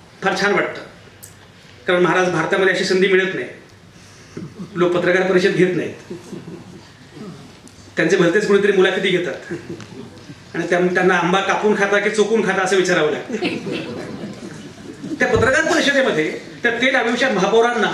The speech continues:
मी बरेच प्रश्न विचारले. बरंच झाल्यानंतर त्यांनी मला जरा बाजूला घेतलं आणि मला म्हटलं, "तुम्ही एवढे प्रश्न विचारले, मला एक खरं सांगा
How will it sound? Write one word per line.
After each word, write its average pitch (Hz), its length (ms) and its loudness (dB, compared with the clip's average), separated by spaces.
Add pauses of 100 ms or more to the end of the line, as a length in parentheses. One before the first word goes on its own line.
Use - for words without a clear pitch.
(120)
मी 349 80 -4
बरेच 269 260 0
प्रश्न - 240 0
विचारले. - 420 0 (1400)
बरंच 196 180 2
झाल्यानंतर 180 440 0
त्यांनी 180 160 0
मला 175 160 2
जरा 175 120 2
बाजूला 170 300 2
घेतलं 151 260 0 (760)
आणि 165 120 -4
मला 156 180 -2
म्हटलं, 180 240 -2
"तुम्ही 214 180 -4
एवढे 180 240 4
प्रश्न - 260 -2
विचारले, - 420 -2 (560)
मला 185 180 -2
एक 320 100 -2
खरं 233 160 2
सांगा - 280 -2